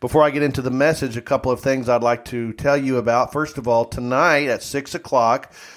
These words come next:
we begin our, uh, well, return back to our Sunday evening services at Mount Vernon Baptist Temple. We're having a new series titled The Patriarchs, and, uh, we're gonna be studying the life of Abraham,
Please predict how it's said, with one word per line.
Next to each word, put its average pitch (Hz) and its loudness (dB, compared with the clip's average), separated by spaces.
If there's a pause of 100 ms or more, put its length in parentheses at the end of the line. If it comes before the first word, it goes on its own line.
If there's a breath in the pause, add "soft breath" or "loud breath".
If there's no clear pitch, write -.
(100)
we 135 0
begin 131 0
our, 123 2
uh, 123 -4
well, 135 4
return 156 2
back 117 2
to 127 -2
our 120 4
Sunday 131 -2
evening 120 -6
services 139 -2
at 120 -2
Mount 120 0
Vernon 120 -2
Baptist 113 -2
Temple. 113 -2 (560 loud breath)
We're 151 4
having 151 4
a 127 0
new 139 0
series 143 0
titled 131 2
The 120 -2
Patriarchs, 127 -2
and, 117 -6
uh, 117 0
we're 120 -4
gonna 135 -2
be 131 -4
studying 139 0
the 123 0
life 131 4
of 110 -4
Abraham, 135 0